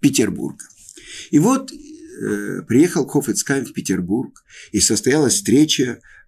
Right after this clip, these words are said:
э, еврейские меценаты, еврейские купцы встретились с Хофицхаймом,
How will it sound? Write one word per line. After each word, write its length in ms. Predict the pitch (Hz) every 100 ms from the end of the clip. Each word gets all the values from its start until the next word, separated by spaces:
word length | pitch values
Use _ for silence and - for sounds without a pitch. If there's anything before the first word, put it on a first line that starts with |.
| -
э, 340 | 71 69 58 -
еврейские 1040 | 95 107 123 143 - 101 92 87 80 80 _ _ _ _
меценаты, 760 | 104 104 104 95 95 135 135 101
еврейские 500 | 92 110 107 - 104
купцы 600 | - 101 - 165 165 156 - -
встретились 540 | - 170 156 110 104
с 40 | -
Хофицхаймом, 840 | 92 95 - - 165 135 123